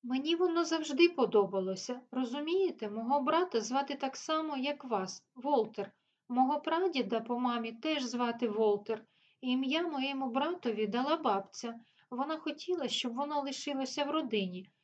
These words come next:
Бабця слухала всі ваші програми на радіо, бо їй подобалося ваше ім'я, і читала всі ваші колонки. Ми разом їх читали, у графік. Волтер то було улюблене ім'я моєї бабці.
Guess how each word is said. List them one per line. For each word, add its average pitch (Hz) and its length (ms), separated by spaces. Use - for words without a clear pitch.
Бабця 277 420
слухала 262 540
всі 294 300
ваші 277 300
програми 302 560
на 311 160
радіо, 202 520
бо 262 140
їй 302 160
подобалося 269 800
ваше 247 320
ім'я, 226 480
і 320 60
читала 285 540
всі 269 280
ваші 262 300
колонки. 208 680
Ми 339 160
разом 349 420
їх 214 160
читали, 202 580
у 277 120
графік. 269 520
Волтер 294 560
то 277 100
було 294 400
улюблене 285 600
ім'я 285 300
моєї 277 360
бабці. 254 640